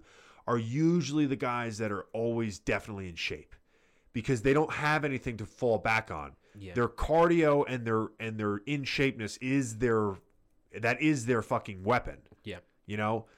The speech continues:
Speaker 1: So, but the guys that have that one trick pony where it's like, "I got this in spades over everyone,"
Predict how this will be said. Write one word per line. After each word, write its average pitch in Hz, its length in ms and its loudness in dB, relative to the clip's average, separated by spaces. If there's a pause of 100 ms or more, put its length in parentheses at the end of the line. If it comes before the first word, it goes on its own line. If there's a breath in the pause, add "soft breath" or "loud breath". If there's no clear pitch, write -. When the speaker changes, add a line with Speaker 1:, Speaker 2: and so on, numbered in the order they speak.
(260 soft breath)
Speaker 1:
So, 131 520 4
but 127 120 -2
the 131 60 -2
guys 165 340 0
that 170 80 0
have 147 300 -2
that 131 220 0
one 135 240 -4
trick 131 300 -6
pony 143 300 -4
where 107 160 -2
it's 104 140 -6
like, 107 140 2
"I 117 120 0
got 131 240 -2
this 120 240 -2 (160)
in 98 140 -14
spades 98 600 -8
over 85 280 -10
everyone," 80 480 -8